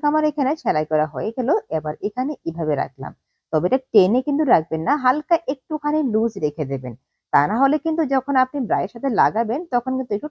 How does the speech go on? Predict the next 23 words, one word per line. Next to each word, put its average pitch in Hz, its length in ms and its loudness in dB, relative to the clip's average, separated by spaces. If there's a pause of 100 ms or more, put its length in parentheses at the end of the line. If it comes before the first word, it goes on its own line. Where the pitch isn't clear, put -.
টান 180 240 2
হয়ে 156 220 -2
থাকবে। 139 300 -12 (440)
এবার 147 240 2
দেখুন 240 280 2
নিচের 214 320 -2
পার্ট 170 300 4
নিলাম, 147 320 -4 (100)
নিয়ে 226 240 0
আমি 254 280 0
দেখুন 185 260 0 (120)
শুধুমাত্র 302 680 0
যে 277 140 -2
হা-, - 260 -8
এখানে 262 300 -2
শোল্ডারের 220 540 0 (320)
এক্সট্রা 156 380 2
কাপড়টা 240 560 2
আছে 202 280 0
জয়েন্টে 185 420 0
সেই 302 300 -2
কাপড়ে 277 420 4
লাগাবেন। 135 420 2